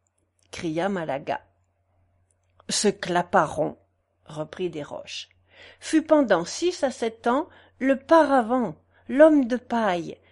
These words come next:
le bouc émissaire de deux de nos amis,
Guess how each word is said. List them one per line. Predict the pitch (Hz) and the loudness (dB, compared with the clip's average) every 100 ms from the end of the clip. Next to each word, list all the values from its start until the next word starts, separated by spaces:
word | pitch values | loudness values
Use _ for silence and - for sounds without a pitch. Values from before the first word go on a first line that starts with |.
| - | -6
le | 247 | -4
bouc | 233 349 427 339 | -2 -2 0 2
émissaire | 294 233 - 196 170 160 - - | 2 2 0 0 0 -2 -8 -16
de | 202 254 | -8 -6
deux | 208 226 370 | -4 0 0
de | 320 262 | 2 -2
nos | 196 156 185 | -4 -4 -4
amis, | 165 165 151 - | -4 -6 -10 -16